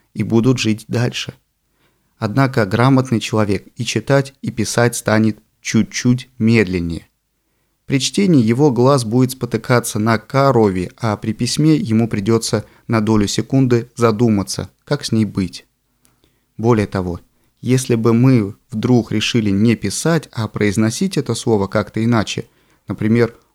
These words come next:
"курова" или на иностранный манер "кау", английское, или "ваш", французское, опять же, помучились бы и привыкли. Привыкаем же мы к реальным заимствованиям из иностранных языков.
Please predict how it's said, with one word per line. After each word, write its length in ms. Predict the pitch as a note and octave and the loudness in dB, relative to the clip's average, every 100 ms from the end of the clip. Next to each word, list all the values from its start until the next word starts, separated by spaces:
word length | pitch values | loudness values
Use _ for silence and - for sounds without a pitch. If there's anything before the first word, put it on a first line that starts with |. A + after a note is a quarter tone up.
| _ | _
"курова" 640 | E3 C3 A2 G2 F2+ F2+ _ _ _ | -2 2 2 2 0 -6 _ _ _
или 360 | B2 A#2+ A#2+ A2+ | -2 2 2 2
на 160 | A2+ | 2
иностранный 540 | A#2 A#2 - A#2+ A2 A2 | 0 0 0 2 2 2
манер 460 | A2+ A2+ A2 G#2 _ _ _ _ _ _ | 2 2 0 -2 _ _ _ _ _ _
"кау", 480 | A2+ G2 G2+ C3+ - _ | -2 0 0 -2 -4 _
английское, 580 | B2 B2 C3+ C3 - B2+ | -4 0 0 0 0 0
или 240 | C3 A#2+ | 0 0
"ваш", 460 | B2 C#3 G2+ - - _ - | 2 2 0 -4 -16 _ -4
французское, 680 | A2 G#2+ A#2+ - - G2 - _ _ _ _ _ _ _ _ _ | -2 -2 -4 -4 -8 -12 -14 _ _ _ _ _ _ _ _ _
опять 380 | - C#3 E3 F3 | -4 -2 0 0
же, 160 | D#3 D#3 D3+ | 2 0 0
помучились 580 | - A2 A2+ B2 B2+ A#2 | 0 2 2 2 0 0
бы 320 | A#2 A#2+ A#2+ _ _ _ | 2 0 -2 _ _ _
и 80 | C3 | -4
привыкли. 640 | C3 G2+ F#2 - - G2 _ _ _ _ _ _ _ _ _ _ | 0 0 0 -4 -10 -12 _ _ _ _ _ _ _ _ _ _
Привыкаем 520 | - C3 C3+ F3+ F#3 C#3+ | -2 0 2 2 2 2
же 100 | C3 | 2
мы 160 | C#3 | 2
к 80 | C3 | 2
реальным 440 | A#2+ C3 C#3+ C3 | 4 4 4 4
заимствованиям 760 | A2 A2 A#2 B2+ - A#2 A2+ A#2 | 2 2 2 2 0 0 2 0
из 200 | A3 A2 | -2 0
иностранных 600 | G#2 G2+ G#2+ G#2+ G#2+ A2+ | 0 0 0 0 0 -2
языков. 580 | A2 A#2 - G#2 E2+ | -6 -6 -2 -2 -2